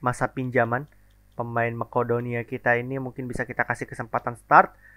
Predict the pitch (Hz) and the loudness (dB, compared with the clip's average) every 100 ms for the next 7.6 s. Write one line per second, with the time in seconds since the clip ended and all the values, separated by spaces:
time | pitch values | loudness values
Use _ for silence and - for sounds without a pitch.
0 | - _ - 131 147 139 135 135 135 - | -20 _ -8 0 2 4 4 4 2 -2
1 | 135 135 135 135 - 131 143 131 127 127 | -4 -4 -2 -2 -2 -2 -2 -4 -4 -6
2 | 127 127 131 127 127 - 131 147 135 117 | -4 -2 0 -2 -4 -4 -6 -2 2 2
3 | 120 131 127 120 120 117 117 120 143 - | 0 -8 -2 -2 0 0 2 2 0 -4
4 | 127 117 127 123 127 139 - _ _ _ | -8 -6 -2 0 0 -4 -16 _ _ _
5 | _ - 117 113 120 117 120 120 120 123 | _ -6 -4 0 0 0 -2 -4 -4 -2
6 | 123 117 - 120 113 117 113 131 131 127 | 0 -2 -4 -8 -6 -8 -2 -2 0 -4
7 | 120 123 120 117 - 120 | -4 -2 -2 -4 -2 -2